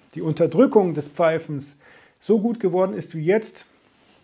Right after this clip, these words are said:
ist es tatsächlich so, dass wir eigentlich fast keine Probleme mehr haben. In dem Moment, wo die Schale richtig sitzt, das Hörgerät richtig eingestellt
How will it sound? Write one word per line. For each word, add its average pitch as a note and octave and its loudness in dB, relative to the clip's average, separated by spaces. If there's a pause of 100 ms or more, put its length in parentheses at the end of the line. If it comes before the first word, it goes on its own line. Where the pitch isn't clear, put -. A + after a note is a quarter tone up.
(640)
ist D3 -6
es E3+ -2
tatsächlich F3 -4
so, F3+ -4
dass D#3+ -6
wir D3+ -8
eigentlich D3+ -8
fast E3+ -6
keine C#3+ -10
Probleme B2 -12
mehr B2+ -12
haben. C3+ -14
In C#3+ -8
dem F3 -2
Moment, F3+ -4
wo E3 -4
die D#3 -6
Schale D3+ -6
richtig C#3+ -12
sitzt, G#3+ -8
das D3+ -12
Hörgerät D#3 -8
richtig D3+ -12
eingestellt D3+ -10